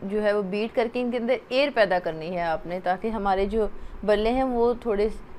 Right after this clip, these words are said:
soft बने। इससे बल्ले जो हैं वो soft बनेंगे और fluffy बनेंगे। ऑयल को आपने medium flame पे गरम करना है और medium flame पे ही हम इनको shallow fry करेंगे। पहले एक तरफ से फ्राई करेंगे, फिर दूसरी तरफ से fry करेंगे।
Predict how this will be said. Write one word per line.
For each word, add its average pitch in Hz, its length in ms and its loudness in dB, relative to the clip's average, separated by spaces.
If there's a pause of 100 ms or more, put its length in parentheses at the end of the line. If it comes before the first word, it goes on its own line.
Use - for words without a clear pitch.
(480)
soft 240 340 4
बने। 190 220 -2
इससे 254 300 0
बल्ले 214 280 0
जो 240 140 -2
हैं 247 60 0
वो 262 120 -4
soft 208 400 0
बनेंगे 202 460 -2
और 214 80 2
fluffy 208 400 -2
बनेंगे। 151 400 -6 (1900)
ऑयल 233 240 6
को 285 100 2
आपने 254 280 6
medium 240 580 0
flame 220 380 -2
पे 233 100 2
गरम 202 280 2
करना 226 280 0
है 262 140 0
और 277 80 2
medium 233 300 0
flame 220 320 -2
पे 220 60 0
ही 226 200 0
हम 208 200 -2
इनको 226 180 -2
shallow 202 320 2
fry 180 260 0
करेंगे। 175 360 -4
पहले 190 300 0
एक 180 100 -6
तरफ - 180 0
से 294 120 -4
फ्राई 254 240 0
करेंगे, 240 360 -2
फिर 247 180 -4
दूसरी 180 300 -6
तरफ 160 200 -6
से 175 120 -10
fry 180 220 -2
करेंगे। 175 340 -4